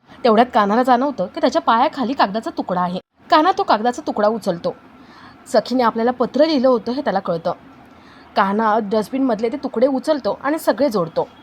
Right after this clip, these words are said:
एक पूर्ण पत्र तयार होतं. कान्हा ते पत्र वाचतो. सखीने आपल्या बर्थडेसाठी आपल्याला सरप्राईज देण्यासाठी एवढं छान पत्र लिहिलं आणि आपण तिला हर्ट केलं. कान्हाला खूप वाईट वाटतं.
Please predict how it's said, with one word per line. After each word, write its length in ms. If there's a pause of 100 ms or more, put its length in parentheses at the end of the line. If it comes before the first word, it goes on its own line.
(380)
एक 180
पूर्ण 220
पत्र 360
तयार 180
होतं. 260 (540)
कान्हा 260
ते 100
पत्र 320
वाचतो. 380 (420)
सखीने 380
आपल्या 260
बर्थडेसाठी 640 (120)
आपल्याला 340
सरप्राईज 400
देण्यासाठी 380
एवढं 260
छान 200
पत्र 280
लिहिलं 260 (520)
आणि 160
आपण 280 (300)
तिला 140
हर्ट 220 (100)
केलं. 180 (640)
कान्हाला 360
खूप 300
वाईट 180
वाटतं. 220